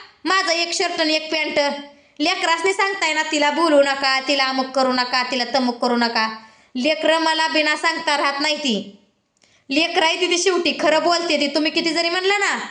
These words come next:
तिला बोलू नका आणि म्या सांगितलंय सांगू नका, तरी लेकरं खरं बोलत असते ती.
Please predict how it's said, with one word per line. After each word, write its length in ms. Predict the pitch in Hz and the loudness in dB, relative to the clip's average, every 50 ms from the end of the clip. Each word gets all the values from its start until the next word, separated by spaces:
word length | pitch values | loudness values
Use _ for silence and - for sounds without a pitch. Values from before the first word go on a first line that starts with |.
| - - - _ _ _ _ _ _ | -14 -18 -20 _ _ _ _ _ _
तिला 200 | - 320 311 320 311 | 0 2 2 4 4
बोलू 280 | 320 349 349 311 311 302 | 4 4 4 4 4 4
नका 260 | 294 285 285 294 285 | 2 2 0 2 2
आणि 380 | 277 269 277 254 254 262 285 | 2 2 2 2 0 0 2
म्या 160 | 294 311 302 294 | 2 2 0 0
सांगितलंय 520 | 294 349 339 320 294 294 294 294 285 277 | 0 -2 -2 0 -2 -2 0 0 0 0
सांगू 360 | 277 277 320 320 320 285 269 | 2 2 0 2 4 4 4
नका, 240 | 269 262 247 254 254 240 254 | 4 4 2 0 -2 0 2
तरी 220 | 294 277 302 302 294 | 2 2 4 2 2
लेकरं 400 | 311 302 302 294 269 277 285 277 277 | 0 0 2 2 2 2 2 0 0
खरं 220 | 302 254 247 233 | 2 2 2 4
बोलत 220 | 262 262 233 196 | 4 4 4 4
असते 280 | 202 208 208 - - 190 | 2 0 0 -2 -6 -8
ती. 160 | 180 214 214 | -8 -8 -14